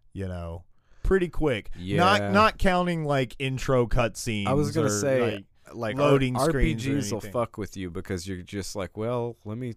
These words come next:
Speaker 2: slog through this beginning,
Speaker 1: Yeah,
Speaker 2: see
Speaker 1: yeah,
Speaker 2: how
Speaker 1: yeah,
Speaker 2: this
Speaker 1: and I
Speaker 2: game
Speaker 1: do play a
Speaker 2: is."
Speaker 1: lot of R P Gs, and, and at that
Speaker 2: Yeah.
Speaker 1: point, it really comes down to the battle system.
Speaker 2: Yeah.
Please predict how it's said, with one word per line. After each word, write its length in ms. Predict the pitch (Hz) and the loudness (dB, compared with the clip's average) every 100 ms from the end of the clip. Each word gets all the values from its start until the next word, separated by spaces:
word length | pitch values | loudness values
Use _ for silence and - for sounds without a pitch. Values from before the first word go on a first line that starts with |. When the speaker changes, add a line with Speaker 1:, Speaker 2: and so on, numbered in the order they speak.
| _ | _
Speaker 2:
slog 800 | - - 101 90 92 113 120 110 | -12 -10 -10 -6 -2 0 -2 -4
through 200 | - 123 | -8 -6
this 200 | 120 - | -6 -8
beginning, 680 | - 117 120 107 90 90 92 80 - | -10 -6 -6 -6 -8 -10 -12 -14 -10
Speaker 1:
Yeah, 340 | 196 262 233 | 0 2 4
Speaker 2:
see 120 | 214 | 2
Speaker 1:
yeah, 60 | 202 | 2
Speaker 2:
how 40 | 208 | 2
Speaker 1:
yeah, 120 | 180 | 2
Speaker 2:
this 80 | 170 | 0
Speaker 1:
and 120 | 190 | 2
I 120 | 196 190 | 2 2
Speaker 2:
game 160 | 202 | 0
Speaker 1:
do 40 | - | -2
play 180 | 175 151 | 0 2
a 40 | |
Speaker 2:
is." 40 | |
Speaker 1:
lot 200 | 139 135 | 4 4
of 60 | 120 | 4
R 140 | 123 | 2
P 160 | 110 104 | 2 -2
Gs, 640 | 90 113 101 87 82 - - | -2 -4 -4 -6 -10 -14 -6
and, 180 | 127 135 | -4 -2
and 220 | - 156 | 0 0
at 120 | 151 | 2
that 200 | 175 180 175 | 4 4 6
Speaker 2:
Yeah. 40 | |
Speaker 1:
point, 320 | 156 143 135 | 2 2 0
it 120 | 120 120 | -4 -2
really 260 | 127 123 | -2 0
comes 280 | 123 117 101 | 0 -2 -4
down 340 | 113 110 107 | -4 -2 -4
to 560 | 101 113 107 104 98 - - | -6 -4 -4 -4 -6 -8 -8
the 200 | 107 95 | -6 -6
battle 400 | 95 104 82 82 | -6 -4 -6 -10
system. 400 | 87 73 - 69 | -16 -18 -18 -10
Speaker 2:
Yeah. 200 | 80 | -8